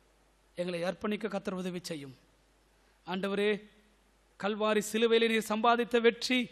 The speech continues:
எங்களுக்குரியது. ஆண்டவரே, ஆனால் ஒரு சில நேரங்களிலே எங்களுடைய எண்ணங்களுக்கு நாங்கள் முக்கியத்துவம் கொடுத்து, தோல்விக்கு நேராய் போய் கொண்டிருக்கிறோம். கர்த்தர்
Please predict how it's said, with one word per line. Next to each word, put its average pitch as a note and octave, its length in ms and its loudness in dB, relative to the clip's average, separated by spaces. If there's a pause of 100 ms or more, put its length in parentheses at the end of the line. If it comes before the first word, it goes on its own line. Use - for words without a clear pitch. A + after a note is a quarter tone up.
(640)
எங்களுக்குரியது. A#3+ 720 4
ஆண்டவரே, E3+ 400 -2 (760)
ஆனால் F#3+ 240 -2
ஒரு G#3 100 -2
சில G#3+ 200 -2
நேரங்களிலே A3 540 2 (2500)
எங்களுடைய A3 440 0
எண்ணங்களுக்கு A#3+ 500 0
நாங்கள் A#3 260 0
முக்கியத்துவம் B3 440 -2
கொடுத்து, G#3 320 -4 (680)
தோல்விக்கு B3+ 440 2
நேராய் C4 400 0
போய் B3 220 -2
கொண்டிருக்கிறோம். E3 480 -10 (1080)
கர்த்தர் G3+ 500 -4